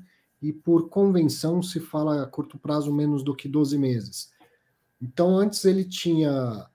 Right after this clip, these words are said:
dinheiro em caixa o su-, o suficiente pra pagar uma vírgula sete vezes o que ele tinha pra pagar em até doze meses. Agora ele tem quatro vezes mais, quatro vírgula seis vezes mais do que ele tem a pagar nos próximos doze meses. Foi uma,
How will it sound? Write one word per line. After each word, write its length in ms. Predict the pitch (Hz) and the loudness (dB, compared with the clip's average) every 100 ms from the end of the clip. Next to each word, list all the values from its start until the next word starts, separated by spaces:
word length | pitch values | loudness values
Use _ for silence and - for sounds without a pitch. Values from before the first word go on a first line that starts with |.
| _ _ | _ _
dinheiro 400 | 117 135 147 175 | -6 0 2 2
em 60 | 180 | 2
caixa 300 | 180 156 147 | 0 -2 -4
o 40 | |
su-, 200 | 131 - | -8 -10
o 40 | 120 | -14
suficiente 600 | - 127 123 - 165 - | -14 -12 -10 -6 -4 -4
pra 140 | 165 | -6
pagar 240 | - 156 165 | -4 -2 0
uma 200 | 214 180 | 0 0
vírgula 380 | 185 180 165 | 0 2 2
sete 360 | 151 - 160 - | 0 -2 -6 -4
vezes 280 | 135 160 165 | 0 0 0
o 80 | 170 | -4
que 120 | 170 | -6
ele 100 | 165 | -6
tinha 240 | - 165 | -6 -6
pra 160 | - 156 | -4 -4
pagar 480 | 151 139 147 156 - | -4 -2 -2 -4 -4
em 140 | 139 151 | -2 -2
até 200 | - 147 | -2 -2
doze 280 | 151 151 | 0 2
meses. 500 | 156 123 101 92 - _ _ _ - | 2 0 -4 -8 -16 _ _ _ -10
Agora 340 | 135 151 170 | 0 2 4
ele 140 | 185 | 2
tem 260 | 180 175 196 - | 2 0 -2 -2
quatro 500 | - 170 208 - 160 | -2 -2 -2 -2 0
vezes 440 | 131 147 143 135 120 | 2 4 4 0 -4
mais, 380 | 127 135 151 | -2 -2 -2
quatro 340 | - 147 160 151 | -4 -8 -6 -4
vírgula 300 | 143 135 127 | -4 -2 -4
seis 300 | - 143 135 | -2 -2 -2
vezes 260 | 131 131 | -4 -4
mais 420 | 127 123 135 127 - _ _ _ - | -4 -4 -4 -8 -14 _ _ _ -6
do 140 | 139 | -4
que 160 | 139 143 | 0 4
ele 160 | 143 | 4
tem 220 | 147 147 139 | 4 0 -2
a 60 | |
pagar 380 | 139 143 123 127 | -2 -2 -2 -2
nos 180 | 131 131 | -2 -4
próximos 560 | 131 127 127 127 123 | -4 -4 -4 -6 -6
doze 280 | 120 131 120 | -2 -2 0
meses. 540 | 120 95 90 - - _ _ _ _ _ _ | -2 -6 -10 -16 -18 _ _ _ _ _ _
Foi 180 | - | 0
uma, 640 | 165 175 170 151 131 113 | 2 4 6 4 2 -4